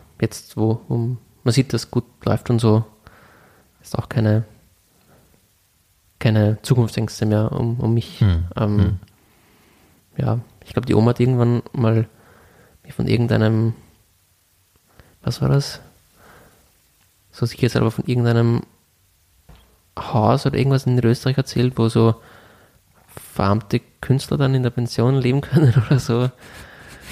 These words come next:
Speaker 1: Hab mich da schon, äh, vorinformiert. Ähm,
Speaker 2: Okay, das hat sie dir so ernsthaft als Tipp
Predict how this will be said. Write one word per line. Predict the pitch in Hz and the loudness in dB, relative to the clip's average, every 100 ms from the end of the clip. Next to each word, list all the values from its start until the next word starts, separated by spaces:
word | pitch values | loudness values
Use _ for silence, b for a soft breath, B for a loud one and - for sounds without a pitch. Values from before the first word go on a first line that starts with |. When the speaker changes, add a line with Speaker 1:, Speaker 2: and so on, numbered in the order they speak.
| B B B B | B B B B
Speaker 1:
Hab | - | -10
mich | 135 | -6
da | - 120 | -2 0
schon, | 123 127 | 2 2
äh, | 127 113 | 2 2
vorinformiert. | 117 - - 127 - 123 127 - - - | 0 -2 0 0 0 0 0 -2 -8 -2
Ähm, | 120 113 123 B B B B B B B B B - | 0 0 -2 B B B B B B B B B -6
Speaker 2:
Okay, | 120 - 117 117 - | -4 0 -2 -2 0
das | 113 | 2
hat | 120 | 2
sie | 123 | 0
dir | 113 117 | 2 0
so | - - 113 104 98 - - | -2 -2 2 4 2 -2 -4
ernsthaft | 104 110 - 147 147 - | -2 -2 0 -2 0 -2
als | 110 | -2
Tipp | - 143 - | -2 -4 -6